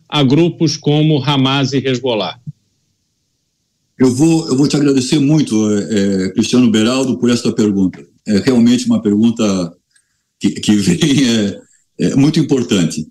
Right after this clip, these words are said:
Speaker 2: né? É, e há, e há uma diferença, o que se ensina aqui em Israel e o que se ensina, é, lá na faixa de Gaza, né? A, a Naamá, a minha esposa tá aqui do lado, né?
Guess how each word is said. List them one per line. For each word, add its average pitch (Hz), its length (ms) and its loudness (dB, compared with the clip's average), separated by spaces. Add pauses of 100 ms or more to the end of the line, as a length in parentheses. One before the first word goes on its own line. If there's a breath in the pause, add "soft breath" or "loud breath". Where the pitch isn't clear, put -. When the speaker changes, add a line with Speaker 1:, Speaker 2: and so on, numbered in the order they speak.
(180)
Speaker 2:
né? 117 320 2
É, 104 300 0
e 117 60 2
há, 113 100 -2
e 135 80 2
há 131 60 2
uma 147 140 -2
diferença, 135 580 0
o 101 80 -2
que - 100 -10
se - 120 0
ensina 131 380 2
aqui 123 140 0
em 123 80 4
Israel 120 680 -2 (240)
e 123 80 2
o 117 80 4
que - 60 -10
se - 140 0
ensina, 131 640 2 (440)
é, 104 800 2
lá 117 180 2
na 117 120 -2
faixa 110 320 -2
de 98 120 2
Gaza, 80 420 -4 (240)
né? 113 300 0 (220)
A, 98 460 2
a 104 40 6
Naamá, 104 840 0 (100)
a 101 80 0
minha 98 120 4
esposa 110 400 0
tá 101 80 0
aqui 110 120 -2
do 101 120 2
lado, 107 360 0
né? 110 160 2